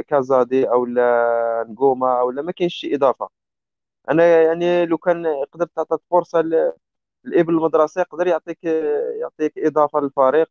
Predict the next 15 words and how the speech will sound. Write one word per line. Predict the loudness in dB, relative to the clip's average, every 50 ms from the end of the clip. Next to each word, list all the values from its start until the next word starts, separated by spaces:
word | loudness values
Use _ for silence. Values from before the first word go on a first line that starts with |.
| _
أو | 2 2 2
لا | 2 2 2 2
أحسن، | 2 0 -6 -12 -16 -16 -16 _ _ _ _ _ _ _ _ _ 2
أو | 2 2
لا | 4 4 4 4
يلعب | 4 4 2 0
في | 0 -2
ذاك | -4 -4 -4
المستوى، | -4 -6 -6 -6 -6 -4 _ 0 2 4 4 2 2
يعني | 0 -2 -2 -2 -2 -2 -2 -2 -4 -8
انتدابات، | -8 -8 -8 -8 -4 -2 -2 2 2 2 2 2 _ _ _ _ _ _ _ _ _ _ _ _ _ _
آه، | 2 4 6 6 6 4 4 2 2 0 0 -4 -6 -10 -16 -20 _ _ _ -16
يعني | -8 -6 -4 0 0 0
دون | 2 2 2 2
المستوى. | 2 2 0 -2 -4 _ 0 0 2 2 0 -2